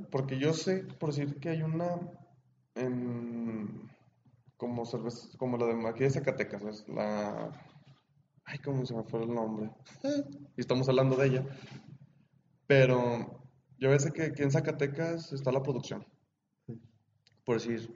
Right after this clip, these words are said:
Speaker 1: eh, yo sé que ya en, en el Pacífico está otra que, pues, una de sus cervezas eslogan, que es la que ellos producen, es la Pacífico.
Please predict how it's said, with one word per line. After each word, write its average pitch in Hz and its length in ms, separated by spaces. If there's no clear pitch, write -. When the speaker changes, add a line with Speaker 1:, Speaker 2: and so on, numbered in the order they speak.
Speaker 1:
eh, 104 500
yo 123 120
sé 139 260
que 143 120
ya 135 120
en, 135 800
en 123 140
el 113 120
Pacífico 139 640
está 113 320
otra 123 380
que, 113 120
pues, - 320
una 117 140
de 123 80
sus 120 120
cervezas 113 360
eslogan, 113 440
que 113 100
es 104 60
la 110 140
que 107 160
ellos 107 220
producen, 117 420
es 101 120
la 95 180
Pacífico. - 440